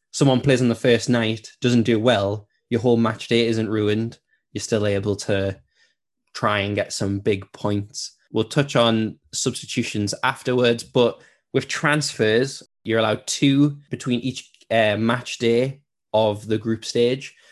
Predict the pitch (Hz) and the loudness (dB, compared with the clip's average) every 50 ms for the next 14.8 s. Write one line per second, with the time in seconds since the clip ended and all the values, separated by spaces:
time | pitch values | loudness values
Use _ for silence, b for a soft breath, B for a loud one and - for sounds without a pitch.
0 | b b b - - 156 147 143 139 135 131 120 - - 123 127 127 127 131 131 | b b b 2 4 6 6 6 6 4 2 0 0 0 2 2 4 2 2 2
1 | 123 - - 139 139 135 127 - - - 117 - - 120 113 113 110 110 110 117 | 0 0 0 0 2 2 0 -2 -2 -4 -6 -6 -4 -2 -2 0 0 0 0 0
2 | 107 - 113 110 - _ - - 123 120 113 110 107 104 98 - - _ _ _ | 0 0 -2 -8 -10 _ -14 -8 -4 -4 -4 -4 -4 -6 -8 -10 -16 _ _ _
3 | _ _ - 120 117 113 110 107 104 104 101 - 90 104 104 98 - - - _ | _ _ -6 -4 -4 -2 -2 -4 -4 -6 -6 -6 -6 -6 -6 -8 -10 -18 -20 _
4 | - 127 113 110 98 98 98 - - 104 101 101 - - - 101 98 98 98 101 | -8 -6 -6 -4 -6 -8 -10 -10 -8 -8 -8 -8 -10 -10 -8 -6 -6 -6 -8 -10
5 | 95 - 107 101 101 - 107 113 113 107 107 104 - - - 110 104 104 107 101 | -12 -12 -12 -12 -12 -12 -10 -8 -6 -6 -6 -8 -10 -8 -8 -8 -8 -8 -12 -12
6 | 101 107 104 104 101 85 - 117 110 - 139 135 143 139 127 117 117 113 107 110 | -10 -10 -10 -10 -10 -10 -8 -8 -8 -6 -2 -2 0 0 0 -2 -4 -4 -4 -6
7 | 107 113 - - - - 117 110 92 95 101 95 - - - - - - - - | -8 -10 -10 -12 -12 -10 -10 -10 -10 -10 -14 -14 -14 -12 -12 -12 -12 -14 -14 -12
8 | 95 98 98 101 - b b b b b b b b b b b - 113 117 120 | -10 -10 -10 -10 -12 b b b b b b b b b b b -6 -4 -2 0
9 | 120 117 - - 123 113 113 - - 135 117 - - 113 - 127 113 107 - - | 0 -2 0 -2 -2 -2 -2 -6 -6 -6 -6 -4 -6 -8 -6 -4 -4 -4 -4 -8
10 | - - - 117 113 107 101 113 113 110 104 101 113 120 113 110 113 - 120 113 | -10 -6 -4 -4 -4 -4 -4 -4 -4 -4 -4 -4 -4 -4 -4 -4 -4 -6 -6 -6
11 | - - - 120 113 101 107 - 113 110 110 - - 113 107 107 147 _ _ _ | -6 -6 -4 -4 -2 -2 -4 -6 -6 -8 -8 -8 -8 -10 -10 -10 -14 _ _ _
12 | _ _ _ _ _ _ - - 143 127 117 107 104 107 - - - - _ _ | _ _ _ _ _ _ -8 -4 -4 -2 -2 -4 -6 -10 -12 -16 -20 -20 _ _
13 | _ _ _ _ - 120 117 - - - 110 107 110 110 110 110 110 - 110 107 | _ _ _ _ -10 -10 -10 -10 -6 -6 -4 -4 -4 -4 -6 -6 -6 -8 -8 -8
14 | 104 95 - 110 104 101 101 - - 104 104 101 101 104 104 | -10 -10 -8 -6 -6 -6 -6 -8 -10 -10 -8 -8 -10 -10 -12